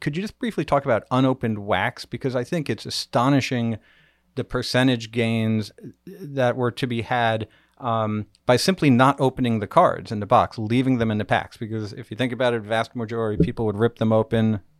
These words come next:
s-, you know, throw away the wrappers, et cetera. Um, so there's a really, really lucrative market for unopened packs, e-, even going back to the early seventies. I mean, I think some of that might go for ten thousand or more, depending on the set and sport.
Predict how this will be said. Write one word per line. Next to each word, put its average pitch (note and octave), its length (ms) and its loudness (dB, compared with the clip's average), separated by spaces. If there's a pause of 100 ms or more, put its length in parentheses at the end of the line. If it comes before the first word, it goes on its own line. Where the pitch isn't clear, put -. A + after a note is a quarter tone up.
(120)
s-, - 120 -20 (120)
you G#2+ 80 -6
know, F2 80 -6
throw A#2 200 0
away A2 140 2
the G#2+ 100 -4
wrappers, G2+ 480 -4
et G#2+ 100 -18
cetera. G#2 380 0 (460)
Um, A#2 300 0 (100)
so C#3 160 0
there's D3 140 2
a A2+ 180 0 (160)
really, G3 420 -2
really A#2+ 300 -2
lucrative A2 500 -4
market G2+ 480 -2
for - 300 -8
unopened G#2+ 600 -4 (400)
packs, A2+ 320 0
e-, D#3+ 60 2
even F3 340 2
going A#2+ 200 2
back B2 180 0
to C3 80 -4
the A#2 80 -6
early B2+ 280 0
seventies. G#2 540 -2
I G#2 40 -4
mean, G2+ 140 -4
I G2 80 -6
think G2 140 -10
some G#2+ 180 -6
of G#2 60 -4
that G2 180 -4
might G#2 180 -6
go G#2+ 180 -6
for F#2+ 120 -12
ten G#2+ 260 -2
thousand G#2 640 -4
or G#2+ 220 -10
more, B2 260 0
depending G#2 380 -4
on G#2 80 -6
the G2+ 60 -6
set G#2 200 -6
and F#2 120 -12
sport. G2 440 -8